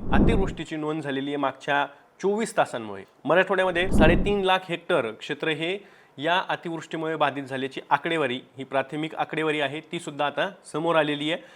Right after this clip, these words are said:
आणि त्यामुळं शेतकऱ्यांना मोठ्या प्रमाणात या अतिवृष्टीचा फटका बसल्याचं आपल्याला स्पष्टपणे पाहायला मिळत आहे.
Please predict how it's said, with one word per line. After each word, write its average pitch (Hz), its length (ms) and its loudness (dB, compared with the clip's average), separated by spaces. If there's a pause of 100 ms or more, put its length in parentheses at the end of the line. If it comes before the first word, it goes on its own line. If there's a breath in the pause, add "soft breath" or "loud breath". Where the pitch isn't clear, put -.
(140 loud breath)
आणि 139 120 -2
त्यामुळं 165 380 -2 (380 loud breath)
शेतकऱ्यांना 190 580 6
मोठ्या 156 260 -4
प्रमाणात 156 360 -4
या 147 360 0
अतिवृष्टीचा 143 600 -8
फटका 135 220 -4
बसल्याचं 127 360 -2
आपल्याला 127 260 2
स्पष्टपणे 127 540 -4 (200)
पाहायला 139 260 2
मिळत 110 240 -6
आहे. 104 100 -2